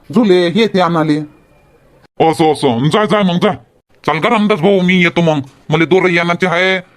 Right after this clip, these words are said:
येस नाही आणायचे आहे, अन हे बेगडं, वारणी, झुलं हेही आणायचं आहे. चाल, मी येतो तुझ्या संग. चाल ना का मग रामलाल भाऊ, चाल ना.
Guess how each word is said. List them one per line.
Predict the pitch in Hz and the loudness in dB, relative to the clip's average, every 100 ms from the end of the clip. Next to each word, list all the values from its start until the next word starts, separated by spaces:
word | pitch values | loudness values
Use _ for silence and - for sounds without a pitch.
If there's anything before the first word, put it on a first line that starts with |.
| - | -6
येस | 165 180 | -4 -2
नाही | 185 185 | -2 0
आणायचे | 180 185 185 | 0 -2 -2
आहे, | 175 185 233 233 _ - | 0 0 -2 -6 _ -6
अन | 160 165 160 151 156 | -2 0 2 0 0
हे | 160 147 | -2 0
बेगडं, | 180 180 180 | 0 0 2
वारणी, | 175 165 175 | 0 0 -2
झुलं | 143 180 | 0 0
हेही | 170 175 170 | 2 0 0
आणायचं | 165 147 139 | -2 -2 -4
आहे. | 127 - - | -6 -10 -6
चाल, | 180 | -2
मी | 208 220 220 | 0 2 2
येतो | 220 214 | 0 0
तुझ्या | 202 | 0
संग. | 208 185 170 - _ - _ _ - | 0 -2 -2 -6 _ -20 _ _ -2
चाल | 147 | 0
ना | 190 | 2
का | 220 269 | 2 2
मग | 302 | 2
रामलाल | 285 294 294 | 2 2 2
भाऊ, | 226 285 | 2 0
चाल | 285 220 247 | 2 2 2
ना. | 285 | 4